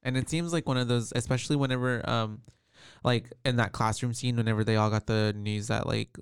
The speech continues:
whatever face had died, um, the teacher even, like,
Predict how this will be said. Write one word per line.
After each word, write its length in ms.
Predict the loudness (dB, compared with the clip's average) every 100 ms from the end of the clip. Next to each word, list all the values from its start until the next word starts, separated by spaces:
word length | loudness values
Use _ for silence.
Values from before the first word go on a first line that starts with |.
| -14
whatever 400 | -4 0 2 0
face 320 | 0 -2 -2
had 100 | -4
died, 500 | -2 0 0 -2 -6 -18 _ -4
um, 420 | 0 0 -2 -10 -16 _ _ _ _ _ _ _ _
the 100 | -4
teacher 440 | -2 -2 -2 -4 -6
even, 360 | -2 0 0 0
like, 180 | -4